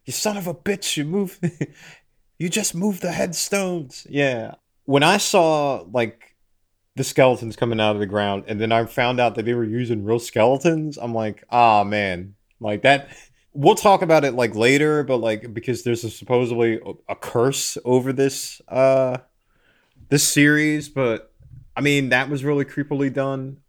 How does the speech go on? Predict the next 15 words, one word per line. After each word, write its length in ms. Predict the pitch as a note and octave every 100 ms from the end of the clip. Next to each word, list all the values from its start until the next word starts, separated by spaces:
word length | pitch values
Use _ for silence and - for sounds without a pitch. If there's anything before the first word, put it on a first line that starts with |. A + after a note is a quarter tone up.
| -
Uh, 300 | A2+ A2 A2
there's 280 | C#3 D#3
a 140 | E3+ C3+
part 400 | - - G3 F#3
in 60 |
the 60 | D3
second 380 | - D3+ C#3+ A#2
act 460 | A#2 B2 A#2 - _ _ _ _ _ _
where 440 | - A#2 A2+ A2 G#2
Doctor 400 | G2 A#2+ - B2+
Lesh 580 | A2+ A2 A2 - - -
and 340 | G#2+ G#2 G2+ F#2+
Diane 380 | G2 G2+ A2
are 80 | A2
talking, 560 | G#2+ A#2 A2+ B2+ A#2+